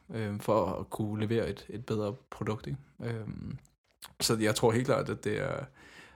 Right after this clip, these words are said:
det er rigtigt. Og så tror jeg bare, man skal huske på, sådan, når man kigger tilbage, som, da man selv sad på s-, i, i skole. Hold kæft, for husker man bare underviserne godt.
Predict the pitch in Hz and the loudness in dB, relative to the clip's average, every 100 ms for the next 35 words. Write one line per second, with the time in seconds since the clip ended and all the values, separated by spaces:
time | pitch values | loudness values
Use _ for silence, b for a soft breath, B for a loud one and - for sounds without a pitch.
0 | - - 104 98 - - 127 110 135 131 | -8 -2 0 2 0 4 6 8 6 4
1 | 113 113 - - 143 139 110 110 - 110 | 0 -4 2 2 4 2 0 -2 -2 -2
2 | 110 - 107 104 - 104 117 120 104 92 | -2 -2 -4 -4 -2 0 0 0 0 -2
3 | - B B B - 104 104 127 - 104 | -8 B B B -2 0 2 0 0 -4
4 | 104 101 - 117 - - 110 107 117 117 | -4 -6 -6 -8 -6 -4 0 0 0 -4
5 | - _ b b _ _ - - 151 147 | -10 _ b b _ _ -10 -4 -2 -2
6 | 113 139 135 123 107 98 98 104 117 117 | 2 4 4 2 0 0 -2 0 0 0
7 | 104 98 95 - - _ _ _ - _ | -2 -2 -4 -6 -14 _ _ _ -20 _
8 | _ _ 90 107 - | _ _ -2 -2 -2